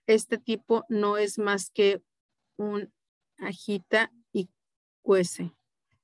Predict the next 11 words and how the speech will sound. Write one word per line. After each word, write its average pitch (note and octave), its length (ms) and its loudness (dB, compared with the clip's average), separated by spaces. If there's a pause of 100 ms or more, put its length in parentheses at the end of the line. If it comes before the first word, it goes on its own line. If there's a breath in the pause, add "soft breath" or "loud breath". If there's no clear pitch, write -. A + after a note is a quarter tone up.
(1200)
A G3+ 140 2
lo G3 100 2
furtivo, G3 640 -2 (280)
un G#3+ 180 2
rápido A3 400 2
vistazo G3+ 420 -2
al G3+ 120 -4
cuerpo G3 420 0
y G#3 100 -2
un F#3+ 140 -2
breve F#3+ 400 -2